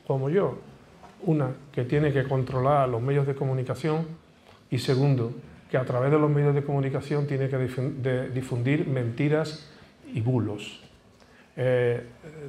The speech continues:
decía Romero, un periodista que no era precisamente de izquierda, que, eh, estuvo mucho tiempo en la prensa fa-, fa-, franquista, decía, "La,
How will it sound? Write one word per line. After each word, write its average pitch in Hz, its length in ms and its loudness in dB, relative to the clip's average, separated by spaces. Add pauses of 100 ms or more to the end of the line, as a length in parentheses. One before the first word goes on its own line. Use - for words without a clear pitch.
(220)
decía 151 640 4
Romero, 156 600 4
un 127 220 0
periodista 139 540 2
que 123 60 -2
no 127 100 0
era 131 140 0
precisamente 135 640 -4
de 127 100 -4
izquierda, 139 580 2 (100)
que, 117 260 -6 (440)
eh, 117 200 -4 (400)
estuvo 127 320 0
mucho 123 260 -2
tiempo 143 320 2
en 123 80 -2
la 117 100 -2
prensa 123 340 -4
fa-, 139 200 -2
fa-, - 260 -10
franquista, 147 640 -2 (540)
decía, 123 560 0 (880)
"La, 131 460 2